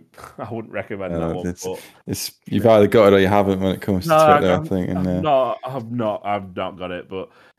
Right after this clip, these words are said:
Speaker 1: Instagram and Facebook, I post pictures and, you know, I put links to the, to the battle reports and stuff like that. So, um, you will also see us at, um, the Triple Crown tournament in August.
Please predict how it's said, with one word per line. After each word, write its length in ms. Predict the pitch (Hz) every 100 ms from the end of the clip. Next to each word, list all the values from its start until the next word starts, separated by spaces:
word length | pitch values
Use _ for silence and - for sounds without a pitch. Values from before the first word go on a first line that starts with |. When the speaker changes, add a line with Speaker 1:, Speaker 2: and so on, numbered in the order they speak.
| -
Speaker 1:
Instagram 480 | 185 180 170 151
and 80 | 139
Facebook, 420 | 123 120 113 110 110
I 60 |
post 300 | 104 110 104
pictures 600 | - 95 - 95 95 92 87
and, 280 | 87 82 -
you 100 | 87
know, 180 | 85
I 220 | 82 82 - _
put 160 | 98
links 300 | 85 85 - _
to 80 | 80
the, 180 | 82 71 _
to 120 | 87
the 100 | 80
battle 220 | 82 71
reports 500 | 78 - 80 76 _
and 140 | 80 78
stuff 240 | _ 78
like 120 | 78
that. 200 | 82 82 _
So, 380 | 92 85 80 _ _ _ _ _ -
um, 560 | 95 92 92 92 92 117
you 200 | 113 131
will 140 | 139
also 560 | 156 151 151 - 143 135
see 340 | 131 143 135
us 560 | 135 131 120 117 - _ _ _ _ _ _
at, 580 | 113 113 110 - _ - _ _ _
um, 560 | 120 110 107 107 104 104
the 100 | 107
Triple 220 | - -
Crown 240 | - 113 107
tournament 480 | - 110 107 110 110 -
in 640 | 123 120 120 120 120 127 -
August. 760 | 127 120 - 147 _ _ _